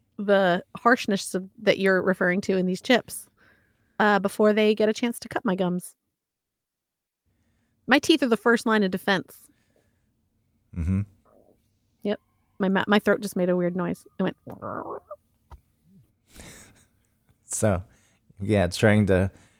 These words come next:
Speaker 2: expel this melatonin that you shoved down there, or,
Speaker 1: <laughs>
Speaker 2: or
Speaker 1: Yeah.
Speaker 2: your Mongo Jerry, whatever drug you were prescribed.
Speaker 1: <laughs> Mongo Jerry.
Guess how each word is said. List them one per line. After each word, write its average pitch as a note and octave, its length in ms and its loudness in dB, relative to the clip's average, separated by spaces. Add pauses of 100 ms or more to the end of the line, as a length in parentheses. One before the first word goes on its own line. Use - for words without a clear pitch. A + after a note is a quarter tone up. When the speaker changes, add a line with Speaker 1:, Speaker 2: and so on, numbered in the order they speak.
(240)
Speaker 2:
expel G#2 540 6
this F#2+ 200 4
melatonin G2+ 720 6
that E2+ 140 0
you F2 100 -2
shoved F2 300 -2
down F2+ 160 0
there, F#2 220 4
or, - 0 -
Speaker 1:
<laughs> - 220 8
Speaker 2:
or G4 100 10
Speaker 1:
Yeah. B3+ 120 8
Speaker 2:
your F2+ 160 2 (320)
Mongo G2 580 8
Jerry, F2 560 4 (340)
whatever F#2+ 540 6 (180)
drug F#2+ 400 4
you F2+ 80 2
were F2+ 100 4
prescribed. F#2 580 0 (220)
Speaker 1:
<laughs> - 200 -20
Mongo - 720 4 (140)
Jerry. - 760 -2